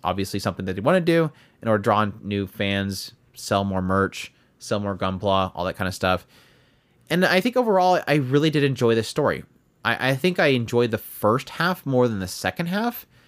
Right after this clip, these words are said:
but they did definitely have some big reveals in the second half that we were all kind of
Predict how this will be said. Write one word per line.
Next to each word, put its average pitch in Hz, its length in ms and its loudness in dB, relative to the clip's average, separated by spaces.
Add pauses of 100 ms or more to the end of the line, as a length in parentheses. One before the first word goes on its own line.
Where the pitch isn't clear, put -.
(300)
but 165 100 2
they 175 80 2
did 165 340 -2 (120)
definitely 151 400 0
have 117 240 -2
some 104 340 -4
big 120 220 0
reveals 95 540 0
in 90 80 -10
the 87 80 -6
second 101 320 -2
half 90 320 -2
that - 160 -4
we 98 80 -4
were 98 160 -2
all 92 120 0
kind 98 260 -2
of 90 160 -4